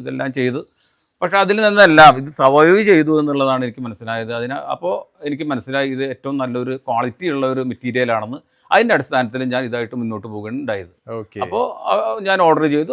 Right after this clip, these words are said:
Speaker 1: ഓർഡർ ചെയ്തതിന്റെ അടിസ്ഥാനത്തിൽ ആ മെറ്റീരിയൽ വളരെ സ-, ആ, ആ സമയത്ത്, കറക്റ്റ് സമയത്ത് തന്നെ അവര് വന്ന് ഓഫ്ലോഡ് ചെയ്തു, കാര്യങ്ങളൊക്കെ ചെയ്തു. ഞങ്ങൾ അതിന്റെ ലൈ-,
Speaker 2: വർക്ക്
Speaker 1: അത്
Speaker 2: സ്റ്റാർട്ട് ചെയ്തു അല്ലേ?
Speaker 1: വർക്ക് സ്റ്റാർട്ട് ചെയ്തു.
Speaker 2: കംപ്ലീറ്റ്
Speaker 1: ഈ
Speaker 2: ആയിട്ട്
Speaker 1: രീതിയിൽ
Speaker 2: നടന്നുകൊണ്ടിരിക്കുകയാണ്.
Speaker 1: ഇപ്പോ നടന്നുകൊണ്ടിരിക്കുന്ന ഈ രീതിയിൽ എത്തിയിട്ടുണ്ട്.
Speaker 2: ആൾക്കാരൊക്കെ വന്ന് കാണുകയൊക്കെ ചെയ്തു?
Speaker 1: കണ്ടമാനം ആളുകൾ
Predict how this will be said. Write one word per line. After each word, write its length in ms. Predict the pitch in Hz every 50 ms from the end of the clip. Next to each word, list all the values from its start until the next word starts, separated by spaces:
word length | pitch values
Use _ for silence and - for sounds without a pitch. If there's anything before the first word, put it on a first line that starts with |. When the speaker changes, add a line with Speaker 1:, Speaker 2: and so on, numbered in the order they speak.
| 262 190
Speaker 1:
ഓർഡർ 160 | 147 139 147 147
ചെയ്തതിന്റെ 260 | 143 147 143 139 139
അടിസ്ഥാനത്തിൽ 480 | 131 - - 131 131 135 123 160 175 233 226 _ _ _ _ _ - 156 156
ആ 40 | 160 170 170 - - - - - 147
മെറ്റീരിയൽ 440 | 127 - - 139 131 143 147 165 196 196 135 127
വളരെ 260 | 139 156 185 240 262 220 _
സ-, 100 | _ - 185 165
ആ, 20 | 170 175 - - 160 160
ആ 20 | 165 170 180 - - _ _ _ _ _ _ _ - - - - 156
സമയത്ത്, 380 | 147 147 165 160 151 - 143 127 -
കറക്റ്റ് 300 | 135 143 143 - - 202 175 -
സമയത്ത് 340 | 170 151 147 143 143 - 185 156 147
തന്നെ 180 | 139 139 151 160 147
അവര് 120 | 131 135 139 135
വന്ന് 160 | 131 131 147 151 131
ഓഫ്ലോഡ് 320 | 117 - 135 127 127 139 143
ചെയ്തു, 140 | 127 131 151 - 135
കാര്യങ്ങളൊക്കെ 420 | 127 117 117 117 117 120 123 135 127 131
ചെയ്തു. 120 | 113 131 160 165 139
ഞങ്ങൾ 180 | 127 120 131 131 120
അതിന്റെ 220 | 120 120 120 143 143 123
ലൈ-, 180 | 113 113 135 - _ _ _ _ _ -
Speaker 2:
വർക്ക് 240 | 131 131 123 127 135
Speaker 1:
അത് 100 | 131 -
Speaker 2:
സ്റ്റാർട്ട് 260 | - 156 143 135 127 123
ചെയ്തു 140 | 127 104 95 98
അല്ലേ? 120 | 101 104 127
Speaker 1:
വർക്ക് 180 | 123 120 127 -
സ്റ്റാർട്ട് 220 | - 117 104 98 -
ചെയ്തു. 100 | 123 127
Speaker 2:
കംപ്ലീറ്റ് 300 | 139 156 156 175 180 -
Speaker 1:
ഈ 40 | 156
Speaker 2:
ആയിട്ട് 120 | 147 160 190
Speaker 1:
രീതിയിൽ 80 | - 165
Speaker 2:
നടന്നുകൊണ്ടിരിക്കുകയാണ്. 680 | 156 151 170 160 135 135 117 110 98 98 92 92 85 78 - 233
Speaker 1:
ഇപ്പോ 160 | - - - 151 147 175
നടന്നുകൊണ്ടിരിക്കുന്ന 560 | 151 151 147 151 151 147 143 135 127 147 151 151 143
ഈ 20 | 139
രീതിയിൽ 240 | 139 135 135 139 135 131
എത്തിയിട്ടുണ്ട്. 380 | - - 123 113 113 104 90 98 - 135
Speaker 2:
ആൾക്കാരൊക്കെ 420 | 170 190 170 208 214 208 196 190 214 202
വന്ന് 200 | 202 190 196 208 202 -
കാണുകയൊക്കെ 340 | 185 175 180 190 190 175 190 156
ചെയ്തു? 100 | 170 165
Speaker 1:
കണ്ടമാനം 360 | 135 131 139 147 151 156 160 160
ആളുകൾ 220 | 147 139 139 143